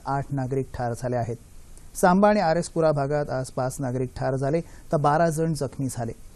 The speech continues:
नौशेरा भागात दोन महिलांसह तिघांचा मृत्यू झाला. सांबा जिल्ह्याचे पोलीस अधीक्षक जोगिंदर सिंग यांनी ही माहिती दिली. पाकिस्तानी सैन्याचा गोळीबार अद्यापही सुरूच असून भारतीय लष्कर त्याला चोख प्रत्युत्तर देत आहे.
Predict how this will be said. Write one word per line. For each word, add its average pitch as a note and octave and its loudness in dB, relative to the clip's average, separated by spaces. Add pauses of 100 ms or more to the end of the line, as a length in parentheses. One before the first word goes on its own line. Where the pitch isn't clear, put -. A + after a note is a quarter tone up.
(240)
नौशेरा F#3+ 6
भागात F3 2
दोन D3+ 0
महिलांसह D#3 0
तिघांचा C#3+ -2
मृत्यू C3+ -2
झाला. D#3 2 (340)
सांबा F3 6
जिल्ह्याचे D#3+ 0
पोलीस D3 -2
अधीक्षक D3 -2 (120)
जोगिंदर C3 -2
सिंग E3+ 0
यांनी C#3+ -2
ही D#3+ -2
माहिती B2+ -4
दिली. A#2+ -6 (460)
पाकिस्तानी G3 4
सैन्याचा F3 -2
गोळीबार D3+ 2
अद्यापही C#3+ -2
सुरूच D#3+ -2
असून F3+ 0 (300)
भारतीय F3 4
लष्कर D#3 -2
त्याला D3+ -2
चोख D3+ -2
प्रत्युत्तर C3+ -6
देत A#2+ -4
आहे. A#2+ -6